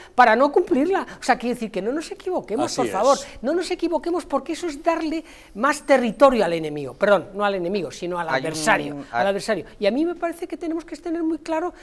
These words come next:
Speaker 1: que ellos, eh, no van a bajar, eh, su, bueno, van a bajar un poco el tensionamiento, pero no van a bajar de sus convicciones por nada. O sea, porque además es que buscan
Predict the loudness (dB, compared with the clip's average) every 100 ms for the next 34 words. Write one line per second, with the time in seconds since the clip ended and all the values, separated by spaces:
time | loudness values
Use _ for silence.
0 | -20 -2 -2 -2 -2 0 0 -2 -6 -20
1 | -6 2 2 2 -2 -4 -4 -4 -4 -2
2 | 2 2 0 -18 -12 -4 -4 -4 -10 -10
3 | -10 -10 -10 -4 -2 0 0 -2 -4 -4
4 | -2 -2 -2 -4 -6 -4 -4 -4 -4 -4
5 | -6 -6 -6 -8 -8 -8 -8 -10 -6 -6
6 | -6 -6 -4 -4 -4 -4 -2 -2 -4 -4
7 | -8 -10 -6 -6 -4 -4 -4 -2 -2 -2
8 | -6 -8 -6 -4 -6 -8 -4 0 0 0
9 | -4